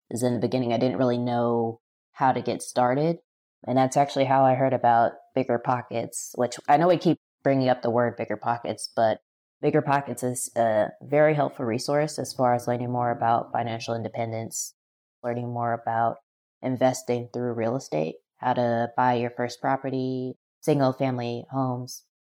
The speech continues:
multifamily properties, et cetera. But yes, I, just to go back to what I was discussing previously, I, I did go through Google search and I typed in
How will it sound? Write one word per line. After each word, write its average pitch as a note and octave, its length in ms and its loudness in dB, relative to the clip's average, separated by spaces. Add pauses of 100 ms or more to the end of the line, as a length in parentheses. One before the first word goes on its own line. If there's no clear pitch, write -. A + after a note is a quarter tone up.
(140)
multifamily B2 760 -6
properties, A#2 640 -8
et A2+ 120 -18
cetera. A#2 480 -4 (480)
But E3+ 80 2
yes, B2+ 220 4
I, C3 480 2 (140)
just - 220 -2
to B2+ 280 4
go C3+ 140 4
back B2+ 280 2
to A#2+ 140 -4
what A#2+ 120 0
I A#2+ 100 2
was A#2 200 -4
discussing A#2+ 500 -6
previously, A#2+ 540 -2
I, A#2 200 2
I A2+ 120 2
did C3 260 -2
go B2 140 2
through A2 480 -4 (400)
Google B2+ 240 0
search B2+ 480 -4
and A2+ 160 -4
I A2 120 -4
typed A2+ 380 -4
in A#2 320 -6